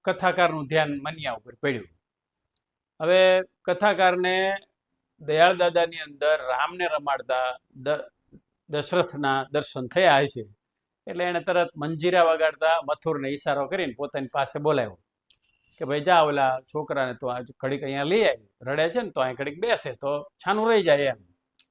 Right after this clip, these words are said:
પણ હવે મથુર જે હતો ને, એ થોડોક અડધો બેરો. એટલે એ સમજ્યો કે બાપજી એવું કહી રહ્યા છે, ઓલું છોકરું તોફાન કરે છે ને,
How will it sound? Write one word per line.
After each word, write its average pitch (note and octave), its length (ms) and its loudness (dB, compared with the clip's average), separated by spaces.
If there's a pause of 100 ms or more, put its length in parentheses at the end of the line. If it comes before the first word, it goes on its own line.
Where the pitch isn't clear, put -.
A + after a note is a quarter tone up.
(400)
પણ A3+ 120 -6
હવે G#3 120 4
મથુર G3 400 4
જે A3+ 160 6
હતો A3+ 220 2
ને, D#3+ 100 0
એ D#3 160 -2
થોડોક F3+ 380 0 (460)
અડધો F3+ 320 6
બેરો. E3 300 8
એટલે - 1120 0
એ A3 60 2
સમજ્યો G#3+ 420 0
કે D#3+ 120 -8
બાપજી E3 380 2
એવું F#3 180 -2
કહી G3 200 -2
રહ્યા F3+ 160 0
છે, E3 100 -8
ઓલું D3+ 240 -10
છોકરું D#3 360 -6
તોફાન E3 400 -2
કરે F3+ 240 -4
છે F#3+ 120 -6
ને, B2+ 120 -10